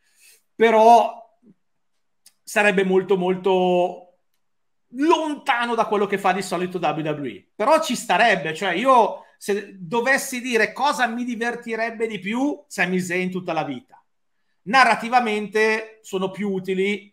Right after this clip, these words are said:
Riddle e Seth Rollins, cioè a lungo termine per preservare quella sorta di, mm, in-, non dico importanza, ma di difficoltà ad entrare al top,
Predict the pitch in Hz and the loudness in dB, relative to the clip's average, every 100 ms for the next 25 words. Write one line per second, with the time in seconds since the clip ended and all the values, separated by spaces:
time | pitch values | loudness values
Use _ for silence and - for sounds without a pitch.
0 | _ - 170 160 165 165 160 131 - 131 | _ -10 -6 -4 -4 -6 -8 -12 -12 -10
1 | 127 104 101 _ 147 131 131 - 160 165 | -10 -12 -20 _ -8 -8 -8 -8 -6 -2
2 | 180 170 147 143 147 147 147 - _ _ | -2 -2 -4 -4 -4 -4 -4 -8 _ _
3 | - 175 175 185 185 185 156 190 180 156 | -4 -4 -2 -4 -2 -2 2 4 6 4
4 | 139 151 147 - 170 180 175 156 143 170 | -2 -8 -8 -4 -2 -2 -2 -4 -2 -2
5 | 165 160 - _ _ _ _ 131 127 123 | -2 -4 -10 _ _ _ _ -20 -20 -18
6 | 117 113 110 113 _ _ _ _ _ _ | -18 -20 -20 _ _ _ _ _ _ _
7 | _ _ _ 240 294 294 254 196 190 254 | _ _ _ -6 -4 -4 -8 -14 -10 -8
8 | 320 370 196 196 208 202 185 170 - 170 | 2 2 4 0 -2 0 -2 -2 -8 -4
9 | 196 214 214 190 165 180 214 165 214 226 | 0 2 2 -2 -12 -20 -20 -14 -10 -10
10 | - 185 247 - - 277 247 214 - 240 | -12 -10 -10 -8 -8 -4 0 0 0 -2
11 | 208 147 156 165 202 196 196 220 202 - | 0 -2 -6 -6 0 0 0 -4 -6 -6
12 | - - 165 170 202 - | -6 -8 -4 -2 -2 -6